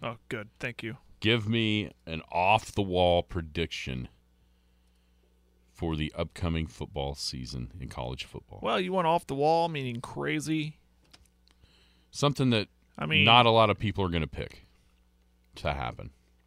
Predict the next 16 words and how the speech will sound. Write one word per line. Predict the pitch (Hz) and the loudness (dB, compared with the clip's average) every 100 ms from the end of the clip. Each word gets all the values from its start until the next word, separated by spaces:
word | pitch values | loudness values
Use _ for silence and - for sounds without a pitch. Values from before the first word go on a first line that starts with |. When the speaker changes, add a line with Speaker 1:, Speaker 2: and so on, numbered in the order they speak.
| _ _ _ _ _ _ - | _ _ _ _ _ _ -2
Speaker 1:
I'll | 160 | -2
go | 131 214 240 | 4 6 6
back | 247 226 - | 6 4 0
to | 185 | -4
the | 160 | -2
same | - 196 208 | 0 0 0
reasoning | 196 190 165 170 160 | 0 0 -2 -4 -4
I | - 143 | -4 -2
said | 143 - 147 139 123 | 0 0 2 2 2
it's | 98 123 - - - - _ _ _ _ _ _ - | -2 -6 -8 -10 -10 -12 _ _ _ _ _ _ -8
Caleb | 156 156 131 | -2 -2 0
Williams | 131 135 120 | -4 -4 -8
will | 120 | -10
not | 120 123 123 82 | -8 -4 -4 -4
go | 123 110 | -6 -6
back-to-back | 117 117 107 98 104 | -6 -6 -10 -8 -8